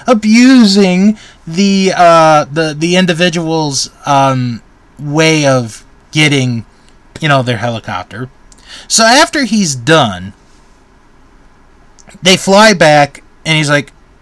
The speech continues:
"We gotta go back to Colorado. We gotta show him the proof." So they are heading to the Bigfoot Field Researchers Organization. And yes,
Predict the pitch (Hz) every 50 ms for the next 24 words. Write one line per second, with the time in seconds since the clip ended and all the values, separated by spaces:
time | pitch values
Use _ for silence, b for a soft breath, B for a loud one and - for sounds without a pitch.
0 | _ - - 131 143 151 175 202 220 220 208 190 190 170 170 165 160 139 151 151
1 | 147 147 135 _ _ - 139 127 - 139 131 123 117 113 113 101 92 87 87 -
2 | _ _ _ - 120 117 107 - - 160 156 143 147 143 127 - - 135 127 123
3 | 117 113 110 107 - - - - - - - - - _ _ _ _ B B B
4 | B B B B B B B B - - - - 180 175 175 175 175 175 165 -
5 | _ _ _ _ b b b b b b b b b b b b b b b b
6 | _ _ _ _ _ _ - 151 160 196 214 208 202 185 180 185 185 165 - -
7 | 233 262 269 220 170 147 135 135 139 151 151 - - _ _ _ _ _ _ _
8 | _ - - - 180 151 160 165 143 127 120 123 180 226 277 269 233 220 - -
9 | 240 247 226 190 - - - - - 220 220 226 220 214 208 - - - - 240
10 | 160 151 165 208 247 269 269 - - - 185 165 147 - - 147 135 120 117 -
11 | - 151 147 143 131 127 123 120 110 104 113 107 104 98 - - 101 101 110 123
12 | 127 - _ b b b b b b b b b b b b b b b b b
13 | b b b b b _ - - 147 151 151 147 147 143 135 B B B B B
14 | - 139 151 170 190 208 220 220 - - - - - B